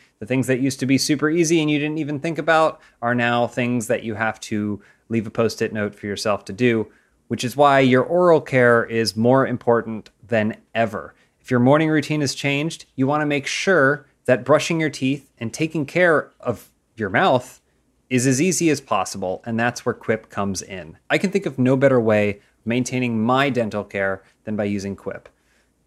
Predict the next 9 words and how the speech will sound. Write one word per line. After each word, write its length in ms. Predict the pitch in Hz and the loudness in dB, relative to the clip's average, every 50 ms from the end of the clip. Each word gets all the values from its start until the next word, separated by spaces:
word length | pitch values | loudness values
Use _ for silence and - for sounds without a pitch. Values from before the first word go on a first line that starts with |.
| _ | _
Did 160 | 131 127 117 | -8 -6 0
you 100 | 147 185 | 2 4
know 220 | 196 185 180 180 175 | 6 6 6 6 6
that 180 | 160 160 - | 6 4 2
seventy-five 560 | - - 160 151 156 156 131 - 147 143 135 - | 2 0 -2 0 0 -2 -2 0 0 0 0 -2
percent 380 | - 123 - 147 143 143 127 | -4 -6 -2 -2 0 0 0
of 120 | 120 127 113 | -2 -2 0
us 340 | 101 123 123 117 - - - - | 2 2 2 2 2 -2 -4 -6
use 320 | - 117 117 120 107 101 | -4 -2 -2 -2 -2 -4